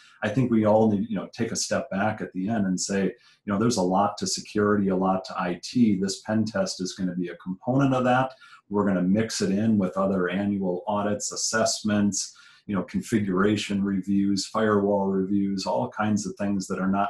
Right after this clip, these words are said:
necessarily done from an attacker's perspective. You know, bring all of that together in an annual cycle.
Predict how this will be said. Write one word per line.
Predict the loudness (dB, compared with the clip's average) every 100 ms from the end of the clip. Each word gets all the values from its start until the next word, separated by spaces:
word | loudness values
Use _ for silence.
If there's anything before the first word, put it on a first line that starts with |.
| -4
necessarily | -6 -6 -4 -4 -2 -2
done | 0 0 -2
from | -4 -6
an |
attacker's | -6 -8 -6 -6 -4 -8 -8
perspective. | -12 -10 -6 -6 -6 -4 -4 -6 _ _ _ _ -8
You | -4
know, | -4
bring | 0 4 4
all | 4 4 4
of | 2
that | -2 -4
together | -4 -2 0 0
in | 0
an | 0
annual | 0 0 0 -2
cycle. | -2 0 0 0 -2 -2